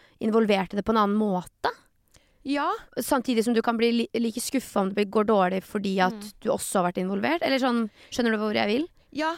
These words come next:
Speaker 2: ja, altså, eller jeg
Speaker 1: Du har så
Speaker 2: skjønner,
Speaker 1: mye
Speaker 2: det er
Speaker 1: mer
Speaker 2: jo
Speaker 1: eierskap.
Speaker 2: Ja, altså sånn, og, eh,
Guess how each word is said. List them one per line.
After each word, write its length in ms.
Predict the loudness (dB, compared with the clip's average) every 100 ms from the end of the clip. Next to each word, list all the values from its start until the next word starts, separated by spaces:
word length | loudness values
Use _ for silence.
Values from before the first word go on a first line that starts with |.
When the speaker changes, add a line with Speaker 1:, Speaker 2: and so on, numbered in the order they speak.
| -6
Speaker 2:
ja, 180 | -4 -4
altså, 140 | -4
eller 140 | -4 -4
jeg 100 | 0
Speaker 1:
Du 80 |
har 80 | 0
så 60 | 4
Speaker 2:
skjønner, 40 |
Speaker 1:
mye 120 | 4 4
Speaker 2:
det 80 |
er 40 | 4
Speaker 1:
mer 100 | 0
Speaker 2:
jo 160 | 0 -2
Speaker 1:
eierskap. 460 | -4 -2 -2 -2 -8 -12
Speaker 2:
Ja, 260 | -6 -4 -4 -8 -10
altså 200 | -6 -4
sånn, 320 | -4 -4 -4
og, 540 | -2 -2 -2 -2 -4 -6
eh, 360 | -4 -4 -4